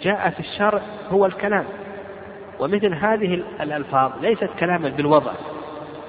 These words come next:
وإنما هي تفيد المعنى بالطبع.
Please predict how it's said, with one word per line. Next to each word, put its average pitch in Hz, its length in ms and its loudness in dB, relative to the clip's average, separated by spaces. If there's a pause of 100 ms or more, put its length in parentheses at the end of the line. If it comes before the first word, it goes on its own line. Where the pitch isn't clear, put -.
وإنما 190 680 0
هي 175 420 0 (1900)
تفيد 196 400 2 (420)
المعنى 202 800 0
بالطبع. 165 460 2